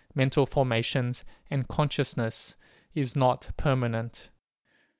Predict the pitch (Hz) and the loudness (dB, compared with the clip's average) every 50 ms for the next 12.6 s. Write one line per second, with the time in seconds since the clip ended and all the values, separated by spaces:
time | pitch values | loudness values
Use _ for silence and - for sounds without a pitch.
0 | _ _ _ _ 143 127 - - - 135 127 127 131 131 - - - - 185 147 | _ _ _ _ -2 0 0 2 4 6 8 8 8 6 2 -6 -6 0 0 0
1 | - - - - 135 - - - 147 139 - - 143 143 135 - - - 147 139 | 0 0 2 2 2 2 2 0 -2 -2 0 -2 -2 -2 -2 -2 0 2 4 4
2 | 127 120 117 113 120 117 - - _ 151 139 120 - - 139 123 127 127 127 123 | 6 4 4 2 0 -4 -10 -12 _ -4 -4 -4 0 2 4 4 4 4 2 0
3 | 123 123 117 - - - - 131 127 120 120 117 117 123 - - - 127 117 117 | -2 -2 -4 -8 -8 -4 -2 0 2 4 4 4 2 2 0 2 4 4 6 6
4 | 120 117 113 110 110 113 113 - _ _ - _ _ _ _ _ - - 147 131 | 4 2 0 -2 -2 -4 -6 -10 _ _ -20 _ _ _ _ _ -2 0 2 2
5 | 127 127 127 127 131 - - 135 - - 135 131 131 120 131 135 135 135 135 135 | 4 4 4 4 4 2 -2 -4 -2 -2 -2 -2 -2 -2 0 0 4 4 4 4
6 | 135 131 - - 127 117 113 123 - _ _ 135 127 127 - - 127 117 135 120 | 2 0 -2 -2 -2 -2 -2 -4 -8 _ _ -2 -2 -2 0 -2 -2 -2 0 2
7 | - 120 123 131 127 123 127 127 - - - - - - - - _ _ - - | 2 2 2 2 -2 -4 -4 -6 -8 -12 -18 -20 -20 -20 -20 -20 _ _ -4 -2
8 | 143 - - - 151 139 131 120 117 120 120 - - 135 127 127 123 123 120 - | -2 -2 0 0 2 2 2 2 2 -2 -4 -6 -6 -2 2 2 2 2 0 -2
9 | 123 120 120 - - 127 127 123 120 117 113 110 117 - - _ _ _ _ _ | -6 -6 -4 -2 -2 -2 0 0 -2 -2 -2 -4 -6 -10 -16 _ _ _ _ _
10 | _ _ 147 135 127 127 123 127 127 123 - - 131 113 117 - - _ - - | _ _ 0 2 4 6 6 4 4 0 -2 -2 -2 -2 -2 -6 -12 _ -2 -2
11 | 143 135 - 131 127 - - 139 123 123 - - 131 120 131 127 - _ - 139 | -2 0 0 -4 -4 0 2 2 2 2 0 -4 -6 -6 -6 -10 -10 _ -4 -2
12 | 127 120 127 127 120 - - 123 113 113 110 | 0 2 2 2 0 0 -2 -4 -4 -4 -10